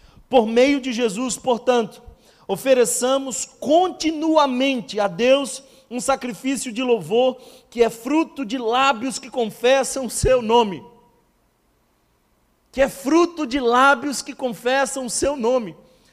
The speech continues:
Como é que a gente vive a nossa fé fora do ajuntamento?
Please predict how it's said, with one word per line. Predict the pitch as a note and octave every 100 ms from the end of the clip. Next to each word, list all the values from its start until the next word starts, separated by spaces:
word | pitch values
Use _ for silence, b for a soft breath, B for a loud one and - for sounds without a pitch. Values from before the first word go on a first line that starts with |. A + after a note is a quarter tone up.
| b b
Como | - C4+ C4+
é | D4+
que | D4
a |
gente | A#3+ D4 C#4
vive | A3+ G3 C#4+ D4 C4
a |
nossa | B3+ C#4+ C4+ A#3
fé | B3+ C#4+ D4 C#4+ - _ _ _ _ _ _
fora | - A#3 D4+ D#4+ D4
do | D4+
ajuntamento? | C#4 D4 D4 C4 C4+ D#4 -